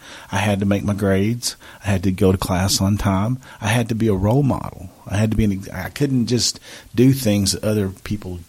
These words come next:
could do, because when you were a football player or athlete under Dan Haley's, you know, charge at, at Tillman, there was a lot of, um, a lot of pride in what you did, and, and he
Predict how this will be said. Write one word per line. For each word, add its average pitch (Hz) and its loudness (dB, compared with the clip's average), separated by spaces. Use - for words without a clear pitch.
could 85 -4
do, 131 2
because 101 0
when 107 0
you 98 2
were 92 2
a 90 2
football 101 -2
player 95 -2
or 104 0
athlete 90 -2
under 92 -2
Dan 92 2
Haley's, 117 2
you 104 -4
know, 90 -2
charge 92 0
at, 85 0
at - -4
Tillman, 98 0
there 113 0
was 98 2
a 90 0
lot 98 0
of, 80 -6
um, 85 -4
a 98 -4
lot 104 2
of - -8
pride 95 4
in 82 2
what 85 0
you - -4
did, 78 0
and, 85 2
and 85 2
he 120 2